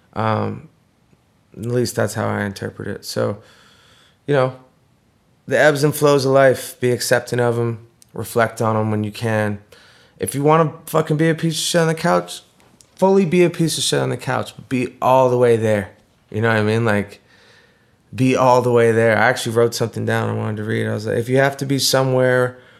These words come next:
walk fast or even run, but do it totally in the now without projecting yourself into the future. Even if you're going to be inactive and lazy,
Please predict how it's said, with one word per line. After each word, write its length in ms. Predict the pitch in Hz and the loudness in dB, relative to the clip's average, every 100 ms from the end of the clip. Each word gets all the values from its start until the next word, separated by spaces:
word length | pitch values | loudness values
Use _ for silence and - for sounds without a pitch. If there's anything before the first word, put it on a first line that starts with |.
| _ | _
walk 300 | 120 123 120 | 2 2 0
fast 680 | - 117 117 117 - - - - | -2 0 0 0 -4 -12 -16 -4
or 140 | 117 | 0
even 260 | 120 110 107 | 0 -2 -2
run, 380 | 110 110 104 101 _ _ _ _ _ _ | -2 -2 -4 -8 _ _ _ _ _ _
but 160 | 117 120 | -8 -2
do 140 | 131 | 0
it 120 | 120 | 0
totally 440 | - 127 123 117 113 | 0 2 2 2 0
in 100 | 110 | -2
the 80 | |
now 440 | 107 107 104 101 104 - | -2 -2 -4 -4 -8 -12
without 340 | 104 107 113 | -6 -2 -2
projecting 480 | - 113 110 - 107 | -4 -4 -4 -6 -8
yourself 460 | 107 - 104 101 104 | -6 -6 -6 -6 -8
into 120 | 101 | -8
the 120 | 95 | -10
future. 500 | - 104 101 - - - _ _ _ _ _ _ _ _ _ _ _ _ _ _ | -14 -14 -12 -12 -14 -20 _ _ _ _ _ _ _ _ _ _ _ _ _ _
Even 200 | 135 143 | 0 4
if 100 | 151 | 4
you're 100 | 139 | 2
going 200 | 131 135 | 2 2
to 60 | 135 | 2
be 120 | 131 | 2
inactive 540 | 127 131 131 131 131 120 | 2 4 2 0 -2 0
and 120 | 120 | 2
lazy, 640 | 117 127 120 135 143 139 | 2 2 2 0 -2 -6